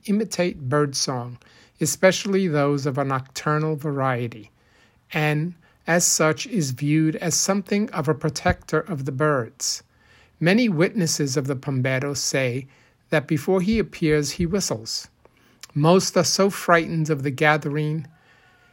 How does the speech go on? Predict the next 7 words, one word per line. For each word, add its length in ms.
his 300
wrath, 500
that 180
they 140
never 400
whistle 440
again. 480